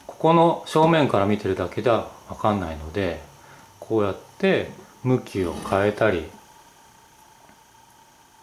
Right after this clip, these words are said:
することによって、この距離が分かったり、で、この距離がやっぱり分かると、ちゃんと立体感を意識してできるので、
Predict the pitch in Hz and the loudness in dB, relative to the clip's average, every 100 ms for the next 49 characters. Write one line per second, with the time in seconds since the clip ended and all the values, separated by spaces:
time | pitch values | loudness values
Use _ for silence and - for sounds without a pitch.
0 | _ _ _ _ - _ _ _ 440 _ | _ _ _ _ -20 _ _ _ -20 _
1 | _ _ _ _ _ _ _ - 135 127 | _ _ _ _ _ _ _ -4 0 2
2 | 139 151 143 120 - - 202 117 - - | 2 4 4 2 0 0 4 4 0 -10
3 | - - - - - - 120 123 - 151 | -20 -10 -4 -4 -6 -4 0 2 4 6
4 | 107 87 85 85 113 104 - 82 85 76 | 6 2 -2 -2 -2 -2 -4 -4 -4 -8
5 | - - - - - - - _ _ _ | -18 -20 -20 -20 -20 -20 -20 _ _ _
6 | _ _ _ 175 190 220 214 254 254 147 | _ _ _ -2 4 4 4 4 6 6
7 | 110 110 147 107 107 - 240 233 196 - | 6 4 4 4 2 2 4 4 4 4
8 | 247 240 123 92 - 117 113 101 98 139 | 4 6 6 2 0 2 2 2 2 2
9 | 127 95 101 113 - 87 - 90 87 143 | 2 2 0 -2 -4 -10 -6 -6 -2 2
10 | 123 90 85 101 92 82 | 2 0 0 2 2 -2